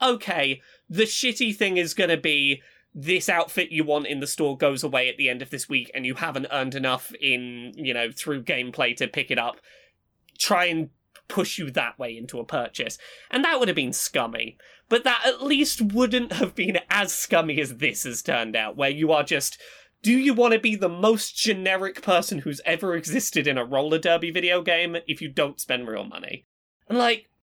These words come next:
I know I've said this before, for roller derby in particular, this feels, like, real shitty. <laughs> So,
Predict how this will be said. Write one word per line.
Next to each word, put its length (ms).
I 120
know 200
I've 120
said 160
this 140
before, 260
for 160
roller 340
derby 380
in 120
particular, 580
this 180
feels, 280
like, 240
real 600
shitty. 840
<laughs> 60
So, 640